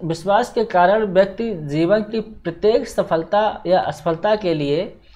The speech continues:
ईश्वर को जिम्मेदार मानता है। अतः जीवन में सफलता प्राप्त करने पर ईश्वर को इसका श्रेय देकर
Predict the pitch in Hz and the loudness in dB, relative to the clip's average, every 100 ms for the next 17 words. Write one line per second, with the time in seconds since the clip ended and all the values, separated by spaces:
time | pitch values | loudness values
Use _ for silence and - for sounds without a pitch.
0 | _ _ _ - 160 185 214 220 185 180 | _ _ _ 0 2 4 4 4 4 2
1 | 180 196 202 185 180 180 175 190 220 - | 4 4 4 2 -2 -4 -6 -8 -16 -20
2 | _ _ _ _ _ _ _ _ 156 165 | _ _ _ _ _ _ _ _ -6 0
3 | 262 220 156 175 196 262 294 277 185 170 | 2 2 4 4 6 2 0 0 0 0
4 | 185 262 220 220 220 196 202 220 233 240 | 0 2 4 4 4 2 2 0 -2 -2
5 | - 185 185 233 233 233 190 - 220 214 | -2 -4 -2 -2 0 2 0 0 -4 -2
6 | 196 202 165 190 190 175 226 | 0 2 2 0 0 -2 -4